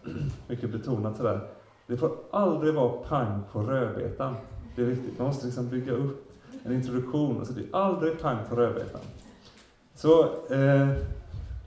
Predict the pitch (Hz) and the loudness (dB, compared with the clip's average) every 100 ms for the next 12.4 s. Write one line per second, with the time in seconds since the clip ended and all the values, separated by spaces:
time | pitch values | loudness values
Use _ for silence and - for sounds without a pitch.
0 | - 143 156 151 117 113 104 113 123 123 | -6 -4 -4 0 0 0 -4 -2 -2 0
1 | 113 117 117 - - - - - 123 151 | -2 0 0 -2 -10 -20 -20 -10 -2 2
2 | 143 135 190 202 202 202 175 170 110 101 | 4 6 6 6 6 4 4 4 0 -2
3 | - - - - - - 139 127 113 117 | -8 -16 -18 -18 -10 0 6 6 6 2
4 | - - - - - 120 113 110 - 156 | -4 -8 -10 -8 0 4 4 2 2 4
5 | 156 131 117 117 139 143 - - - - | 4 2 6 8 6 2 -6 -10 -12 -10
6 | - - - 131 131 156 135 117 117 - | -12 -6 0 4 6 8 8 6 4 4
7 | 120 113 120 104 104 - - - - - | 4 6 6 6 4 4 0 -2 -4 -10
8 | - - - - - - - - - - | -12 -12 -12 -12 -12 -12 -14 -16 -18 -18
9 | - - - 113 110 104 127 175 185 151 | -18 -14 -6 -2 0 0 0 4 6 6
10 | 147 139 143 139 127 - 180 226 226 170 | 4 4 6 6 4 0 2 2 4 6
11 | 160 156 - 170 151 127 110 123 165 170 | 6 6 4 2 2 0 4 6 6 4
12 | 156 113 117 165 | 4 4 4 2